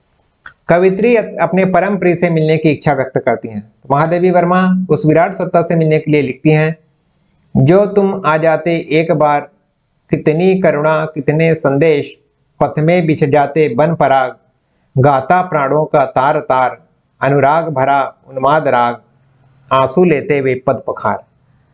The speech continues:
मतलब, बहुत ही भावुक और दिल को छू लेने वाली पंक्तियां उन्होंने लिखी है, "जो तुम आ जाते एक बार।" तो वास्तव में वह इस रहस्यवाद के माध्यम से, रहस्यात्मक के माध्यम से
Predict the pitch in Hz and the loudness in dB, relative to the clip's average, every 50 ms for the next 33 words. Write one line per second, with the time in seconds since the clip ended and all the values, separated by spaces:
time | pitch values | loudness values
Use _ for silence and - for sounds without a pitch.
0 | _ _ _ _ _ _ - 143 139 160 160 151 139 147 151 175 170 180 185 185 | _ _ _ _ _ _ -2 0 2 2 2 2 0 0 0 0 0 2 2 2
1 | 180 135 123 127 143 151 170 185 190 185 180 170 165 160 143 160 170 170 170 175 | 2 0 0 0 0 0 2 0 0 2 2 0 0 0 0 -2 -2 0 0 0
2 | 170 - 170 160 165 165 165 160 156 156 160 160 - 151 147 - 160 160 151 147 | 0 0 0 2 2 2 2 2 2 0 0 -2 -4 -4 -2 0 0 0 0 -2
3 | 147 143 143 135 127 123 120 160 160 147 135 120 117 123 _ _ _ _ _ _ | -2 -2 -2 -4 -4 -2 0 2 2 2 2 0 -4 -8 _ _ _ _ _ _
4 | _ _ _ _ _ - 123 113 160 175 175 175 165 147 139 - - 127 139 135 | _ _ _ _ _ -8 -2 0 2 2 2 0 -2 -4 -4 -4 -2 -2 0 0
5 | 120 110 - 131 123 123 120 - _ - 123 120 113 117 107 104 107 107 110 - | 0 0 0 -2 -2 -2 -4 -6 _ -2 -2 -2 -2 -2 -4 -4 -4 -6 -8 -12
6 | _ _ _ _ _ _ _ _ _ _ _ _ _ - 156 160 156 151 147 151 | _ _ _ _ _ _ _ _ _ _ _ _ _ 0 0 2 2 2 0 0
7 | - 180 185 185 185 175 170 170 170 170 170 - _ _ _ _ _ _ - 156 | -2 0 0 2 2 2 2 2 2 0 -4 -10 _ _ _ _ _ _ 0 0
8 | 175 170 - - - _ _ - 135 143 160 196 196 185 190 185 175 170 165 - | 0 0 -2 -8 -14 _ _ -2 0 0 0 0 -2 -2 0 0 0 0 0 -2
9 | 170 160 156 151 151 151 156 147 - 170 165 156 147 143 - 156 143 139 - 175 | -4 -4 -2 -2 -2 -2 -2 -2 0 0 0 0 0 -2 -2 -2 -2 -2 -2 -2
10 | 180 185 180 156 151 147 151 156 151 147 - 151 143 143 - | -2 0 0 0 0 0 -2 -2 -2 0 -2 -2 -2 -4 -8